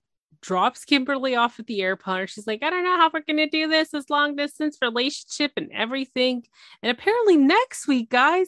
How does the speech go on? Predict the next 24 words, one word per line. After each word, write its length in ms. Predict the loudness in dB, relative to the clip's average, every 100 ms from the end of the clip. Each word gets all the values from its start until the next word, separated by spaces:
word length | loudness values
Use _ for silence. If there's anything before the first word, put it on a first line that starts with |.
| -4 -4
next 520 | 0 0 -2 -8 -10
week, 400 | -2 2 2 0 _ _ _ _ _ _ -4
you 100 | 2
know, 280 | 2 2
your 200 | -2 -4
soldier 400 | -4 -4 -2 -2
boy 280 | 0 2 2
Usman 400 | 2 0 -2 -2
over 180 | -2 -4
here 480 | -2 0 2 0 -4 _ _ _ -8
decides 560 | -6 0 2 2 -4
to 260 | -6 -2 -2
get 280 | 0 2 4
all 180 | 4 2
dressed 540 | 2 2 2 -2 2
up, 300 | 4 4 2 _ _ -8
you 180 | -4 -2
know, 460 | -2 -2 -4 -6 -14 -20 -20 _ _ _ _ _ -20
sparkle 720 | -10 -2 2 2 0 0 4
up, 280 | 4 4 -2 _ _ _ _ _ _ -8
and 160 | -2
ends 200 | 0 2
up 160 | 0 -6
calling 840 | -4 0 0 0 -2 -2 -6 -10